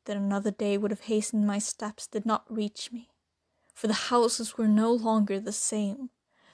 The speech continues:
nor the pavement or the orange glow of the street lamps. Even the moon above seemed different now, because around me the air seemed alive with magic,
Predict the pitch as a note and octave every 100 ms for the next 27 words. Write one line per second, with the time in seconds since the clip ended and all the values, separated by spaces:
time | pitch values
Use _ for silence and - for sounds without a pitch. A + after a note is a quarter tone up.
0 | - A3+ A#3 A#3 A3+ - - A#3+ A3 G#3
1 | G3+ G3+ G3 G3+ - G#3+ A3 G#3+ - A3+
2 | A3 G#3+ A3 - - A3+ A3 - A#3 A#3
3 | - - - _ _ _ _ _ - B3
4 | A#3 A#3+ A#3+ A3+ A#3+ A#3+ A3 G3 G#3 F#3
5 | - - F#3+ F#3 - G#3 - - - G#3
6 | A#3 B3 - _ _ _ - A3 A3 G#3
7 | F#3+ G#3 G#3 G#3 G#3+ A3 - _ _ _
8 | - - A3 A3 G#3+ - G#3 G3 F3+ F#3+
9 | G3+ G3+ F#3+ - F#3+ G3 F#3+ G3 G3 -
10 | A3+ -